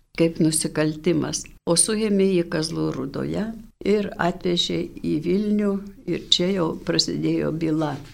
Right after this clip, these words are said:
Tardytojas sakė, kad tokiems kaip tu atėjo metas,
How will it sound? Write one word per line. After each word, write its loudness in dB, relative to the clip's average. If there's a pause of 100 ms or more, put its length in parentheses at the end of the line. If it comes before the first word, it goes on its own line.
(120)
Tardytojas 0
sakė, -2
kad -4 (580)
tokiems 0
kaip 0 (140)
tu 0
atėjo 0
metas, -2